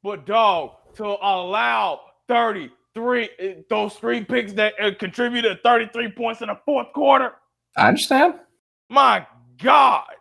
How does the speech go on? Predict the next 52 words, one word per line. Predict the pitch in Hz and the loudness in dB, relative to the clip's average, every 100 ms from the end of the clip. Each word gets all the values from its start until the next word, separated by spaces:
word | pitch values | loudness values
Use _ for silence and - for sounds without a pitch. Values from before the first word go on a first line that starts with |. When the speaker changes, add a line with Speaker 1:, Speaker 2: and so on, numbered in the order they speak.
| _ _ _ _ - | _ _ _ _ -8
Speaker 2:
But | 117 123 | 0 2
that's | 135 139 - | 2 0 -2
the | |
problem | 135 139 135 135 123 117 | -2 2 2 2 2 0
when | 107 | 0
the | 107 | 0
offen-, | 101 110 110 107 - | 0 0 -2 -6 -4
when | 110 104 | 0 0
your | 104 | 0
defense | 101 113 113 104 - | 0 -4 -2 -4 -4
can't | 110 101 | -6 -4
stop | - 104 107 | 2 4 4
a | 110 | -2
team, | - 104 | -6 -2
when | 101 | -2
you | |
have | 104 101 - | 0 -2 -2
to | |
become | - 107 101 | -8 -4 0
one-dimensional, | 107 98 95 104 - - | -2 -2 -4 -4 -6 -10
it | 101 | -10
becomes | 98 104 101 | -4 -2 0
easy | 110 110 104 | 0 0 -2
to | |
make | 98 95 | -4 -4
those | 95 | -8
mistakes. | - - 78 - - - _ _ - - | -8 -6 -6 -6 -14 -20 _ _ -12 0
Um, | 117 117 | 0 2
again, | 123 123 113 - _ 98 | 2 2 2 -2 _ 0
Matt | 123 123 | 2 4
Ryan | 123 113 110 | 4 2 0
played | 117 101 | -2 0
horrible. | 117 113 98 - _ - | 0 0 -2 -8 _ -2
They | 110 | 0
both | 110 123 120 | 2 0 0
played | 104 92 | -6 -6
horrible, | - 110 104 - - _ _ - | -2 2 2 -2 -10 _ _ -6
but | 98 - | -6 -4
he | 127 120 | -2 -2
did | 113 131 131 131 - | -2 0 0 0 -10
statistically | - - 110 - 151 143 127 117 113 107 | -10 -10 -12 -6 -6 -2 -4 -4 -4 -4
play | 107 131 117 | -2 0 0
better | 113 110 107 | 0 -2 -2
than | 104 104 | -4 -6
Deshaun | 110 107 95 | -4 -4 -4
Watson. | 98 - 247 | -6 -2 2
Speaker 1:
Dog, | 233 | 2
he's | - 247 254 | 0 -4 -2
always | 247 254 214 | -2 -4 -8
had | 240 220 | -8 -8
the | |
stats. | 208 262 233 220 196 | -8 -4 0 0 -2